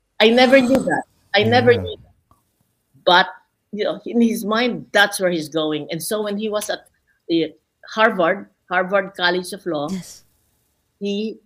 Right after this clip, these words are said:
Speaker 1: his best term paper was merger and acquisition. And the first sentence is, "In order to create wealth,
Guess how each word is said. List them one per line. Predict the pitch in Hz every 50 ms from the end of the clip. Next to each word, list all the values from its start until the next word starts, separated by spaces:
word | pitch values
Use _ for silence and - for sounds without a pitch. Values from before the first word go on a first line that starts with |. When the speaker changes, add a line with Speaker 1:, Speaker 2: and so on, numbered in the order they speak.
| _ _ -
Speaker 1:
his | 196 175 -
best | 170 147 127 - 202 196 208 220 - - _ _ _ _ _ -
term | 247 240 240 240 240
paper | 233 220 208 214 - - 160 135 127 - _ _ _ _ _ _ _ _
was | - 156 165 165 170 170 165 165 - - _ _ _ _ -
merger | 170 180 196 190 180 - 214 196
and | 175 - 170 175
acquisition. | 160 - - 156 - - 160 151 - - 147 131 - -
And | 156 156 156
the | 156 156
first | 196 196 202 196
sentence | - 196 180 175 175 170 170 165 -
is, | - 151 - - _ _ _ _ _ _ _ -
"In | 180 170 165 160 -
order | 180 185 202 202 202 214
to | 214 - 220 -
create | _ - - - - 196 196 196 196
wealth, | - 190 196 185 165 147 147